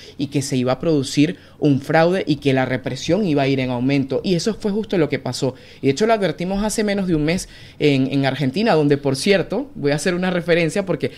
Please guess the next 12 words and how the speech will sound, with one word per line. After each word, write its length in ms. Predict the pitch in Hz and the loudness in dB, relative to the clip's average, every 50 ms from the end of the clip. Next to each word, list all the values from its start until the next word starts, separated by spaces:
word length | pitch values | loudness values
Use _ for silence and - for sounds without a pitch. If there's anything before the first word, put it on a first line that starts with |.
| - - - - - - | -12 -20 -20 -20 -12 -6
allí 280 | - 123 127 131 147 160 | -2 0 2 4 4 4
donde 180 | 175 208 214 | 4 2 0
nosotros 340 | 202 190 - 180 - 190 202 | -2 -4 -6 -6 -4 -2 -2
hicimos 440 | 196 - - 180 185 190 196 190 - | 0 0 -2 -2 -2 -4 -4 -4 -2
el, 320 | - 170 156 156 151 143 - | 0 0 2 2 0 0 0
el 120 | 143 143 | -2 -2
tercer 280 | 147 139 139 - 165 170 | -2 -4 -2 -2 -2 -2
encuentro 400 | 180 175 196 185 185 185 190 185 | 0 0 -2 -2 -2 -2 -2 -2
regional 400 | 190 185 175 175 160 160 160 175 | -2 -2 0 0 0 0 0 0
de 100 | 180 180 | -2 -4
Foro 240 | - 185 175 180 | -4 -4 -2 -2
Madrid 380 | 185 175 170 165 160 160 175 | -2 0 2 2 2 2 0